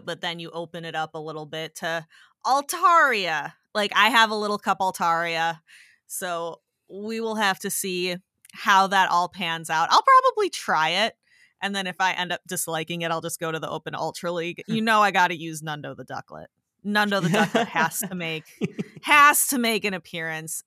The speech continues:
Speaker 1: That's
Speaker 2: Yeah,
Speaker 1: what
Speaker 2: yeah.
Speaker 1: he is there for.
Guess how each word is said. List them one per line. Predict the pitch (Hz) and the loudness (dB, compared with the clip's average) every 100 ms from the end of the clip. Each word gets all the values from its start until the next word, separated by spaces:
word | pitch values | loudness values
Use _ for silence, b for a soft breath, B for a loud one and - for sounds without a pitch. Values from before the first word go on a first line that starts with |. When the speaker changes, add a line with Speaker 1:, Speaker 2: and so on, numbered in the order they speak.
| - | -4
Speaker 1:
That's | 175 175 - - | 0 0 -2 -8
Speaker 2:
Yeah, | 170 151 | -8 -10
Speaker 1:
what | 180 180 185 180 | -12 -4 -2 -2
Speaker 2:
yeah. | - - _ | -6 -14 _
Speaker 1:
he | 180 | -18
is | 156 143 | -16 -16
there | 156 - - | -16 -16 -16
for. | 98 104 | -14 -14